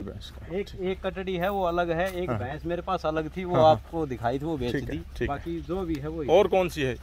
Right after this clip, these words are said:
Speaker 1: इसी की जोटी है?
Speaker 2: ये
Speaker 1: हाँ।
Speaker 2: जो बड़ी भैंस है इसी की,
Speaker 1: हाँ, हाँ।
Speaker 2: उस, इससे छोटे वाली बेटी है।
Speaker 1: अच्छा, इससे छोटे वाली बेटी है, ठीक है। ये भी
Speaker 2: हाँ
Speaker 1: ब्याह
Speaker 2: जी।
Speaker 1: चुकी है?
Speaker 2: हाँ, ये ब्याह चुकी है।
Speaker 1: अच्छा,
Speaker 2: इस,
Speaker 1: फर्स्ट टाइमर
Speaker 2: हाँ,
Speaker 1: है।
Speaker 2: इसने ज्यादा कुछ दूध नहीं दिया,
Speaker 1: ठीक
Speaker 2: इसने
Speaker 1: है।
Speaker 2: बारह किलो ते-,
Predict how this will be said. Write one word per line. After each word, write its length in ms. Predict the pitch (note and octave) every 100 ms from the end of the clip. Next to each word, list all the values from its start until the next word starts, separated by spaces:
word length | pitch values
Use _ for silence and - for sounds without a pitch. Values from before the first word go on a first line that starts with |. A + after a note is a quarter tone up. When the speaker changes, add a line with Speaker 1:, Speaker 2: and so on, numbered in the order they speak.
| -
Speaker 1:
इसी 220 | D#3+ F#3
की 80 | G3
जोटी 300 | F#3 E3+ F#3
है? 140 | E3+ E3 -
Speaker 2:
ये 220 | D3+ F#3 G3 D#3+ - - - - - - -
Speaker 1:
हाँ। 120 | C3
Speaker 2:
जो 180 | E3 D#3
बड़ी 260 | D#3+ F3+ F#3+
भैंस 280 | D#3+ D3 D#3
है 120 | F3+
इसी 360 | C#3+ C3+ C#3 D3+
की, 280 | E3 E3+ F3 - - -
Speaker 1:
हाँ, 100 | A2
हाँ। 120 | -
Speaker 2:
उस, 120 | D#3 - -
इससे 300 | F3+ E3+ F#3+
छोटे 260 | E3+ D#3+ D#3+
वाली 220 | D3+ D3
बेटी 320 | C3 A#2+ -
है। 120 | G#2+ F2 - -
Speaker 1:
अच्छा, 220 | B2 A#2
इससे 300 | B2 D#3+ -
छोटे 260 | D#3+ D#3+ D#3
वाली 200 | C3 A#2+
बेटी 300 | G#2 G2 G2
है, 140 | G2
ठीक 240 | F#2+ D#3 C#3
है। 100 | B2+
ये 140 | D3+
भी 80 | F#3+
Speaker 2:
हाँ 60 | F3+
Speaker 1:
ब्याह 140 | F3
Speaker 2:
जी। 60 | F3
Speaker 1:
चुकी 240 | E3+ F3
है? 100 | D#3
Speaker 2:
हाँ, 120 | B2+
ये 160 | C#3+ E3
ब्याह 200 | B2+ A#2
चुकी 280 | - G#2+ G#2+
है। 80 | F#2+ - -
Speaker 1:
अच्छा, 200 | A2+ B2
Speaker 2:
इस, 60 |
Speaker 1:
फर्स्ट 200 | D3 C3
टाइमर 240 | C3+ A2+ G#2
Speaker 2:
हाँ, 120 | C3+
Speaker 1:
है। 80 | D3+
Speaker 2:
इसने 440 | E3 F#3 F#3+ F#3+ E3 G3
ज्यादा 380 | D#3 D#3 E3 F3
कुछ 240 | F3 C3+ C3 - -
दूध 300 | E3+ C#3+ D#3
नहीं 220 | A#2 G#2+
दिया, 220 | A2 B2+
Speaker 1:
ठीक 160 | - -
Speaker 2:
इसने 160 | D#3 D3
Speaker 1:
है। 60 |
Speaker 2:
बारह 220 | C#3+ D3+ C#3+
किलो 280 | B2 B2+ B2
ते-, 120 | C3